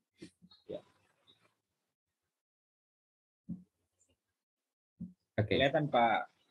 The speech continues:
Speaker 2: Ya, sudah kelihatan.
Speaker 1: Nah, Bapak Ibu sekalian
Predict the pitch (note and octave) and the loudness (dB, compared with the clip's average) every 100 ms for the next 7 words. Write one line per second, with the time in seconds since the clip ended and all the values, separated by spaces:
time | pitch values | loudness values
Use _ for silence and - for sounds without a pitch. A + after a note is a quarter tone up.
0 | _ A#2+ A#2 - - G#2+ F2 E2+ _ _ | _ -6 2 2 2 2 2 0 _ _
1 | _ - - - - - _ _ - _ | _ -8 -6 -8 -14 -16 _ _ -20 _
2 | _ _ _ _ _ _ _ _ _ _ | _ _ _ _ _ _ _ _ _ _
3 | - - _ _ _ _ _ _ _ _ | -20 -20 _ _ _ _ _ _ _ _
4 | _ _ _ _ _ _ _ _ _ - | _ _ _ _ _ _ _ _ _ -4
5 | G#2+ - _ _ - C3+ D3 D3+ D3+ D3+ | -4 -6 _ _ -4 2 4 6 4 2
6 | - F3 A#2 A2+ D3 | 6 6 8 4 2